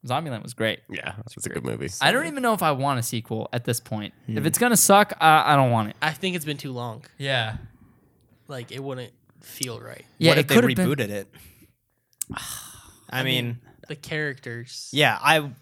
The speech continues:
Speaker 3: I'm not saying I'm a fan of it, but, like, it's seems like something they would do if
Speaker 1: I
Speaker 3: it's gone on too long.
Speaker 4: Yeah.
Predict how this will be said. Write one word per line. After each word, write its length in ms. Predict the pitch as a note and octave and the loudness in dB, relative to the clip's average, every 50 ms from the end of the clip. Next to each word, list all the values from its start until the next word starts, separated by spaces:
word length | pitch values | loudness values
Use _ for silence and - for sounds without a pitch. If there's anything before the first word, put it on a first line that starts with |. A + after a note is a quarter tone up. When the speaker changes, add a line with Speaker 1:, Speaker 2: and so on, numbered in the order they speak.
| _ _ _ - | _ _ _ -4
Speaker 3:
I'm 200 | - C3+ C#3+ C#3 | -2 -2 0 2
not 280 | C#3 C3+ C#3 C3+ C3+ | 2 2 2 2 2
saying 240 | - - C#3 C3+ C3 | 2 2 2 0 0
I'm 120 | B2+ B2 | -2 -2
a 60 | A#2+ A2 | -4 -4
fan 300 | - - C3 C3 C3 B2 | -4 -2 -2 -2 -2 -4
of 140 | G2 F2+ | -6 -8
it, 200 | F#2+ G2 A2+ A2+ A2+ | -8 -10 -10 -10 -8
but, 120 | A2 G#2 | -8 -6
like, 240 | A2 A2+ A2+ G#2+ - | -4 -4 -6 -4 -4
it's 180 | A#2 A2+ - - | -4 -2 -2 -2
seems 260 | - C3+ C3 B2+ - | -2 -2 -4 -4 -4
like 120 | A2+ G#2+ | -4 -6
something 260 | - - A2+ A2 A2 | -6 -6 -8 -6 -6
they 100 | G#2+ G#2+ | -4 -4
would 220 | G#2+ G2+ G2+ F#2+ F#2+ | -4 -4 -6 -6 -4
do 360 | A#2+ A#2 A2+ G#2 G2+ G#2+ A2 - - _ - | -2 -2 -2 -2 -4 -8 -8 -12 -18 _ -2
if 60 | - | 2
Speaker 1:
I 80 | D#3+ D3+ | 2 2
Speaker 3:
it's 220 | D3+ B2 - - | 2 0 -2 -2
gone 240 | - C#3 C3 C3 C3 | 0 0 2 2 2
on 140 | B2 A#2+ B2 | 0 0 0
too 180 | - - C#3 B2+ | -2 -2 -2 -2
long. 480 | B2 A#2+ A2+ G#2+ A#2 B2 C3+ D3+ D#3+ - - _ _ _ - - - | -2 -2 -2 -2 -2 -4 -4 -6 -8 -10 -14 _ _ _ -20 -20 -18
Speaker 4:
Yeah. 120 | - | -18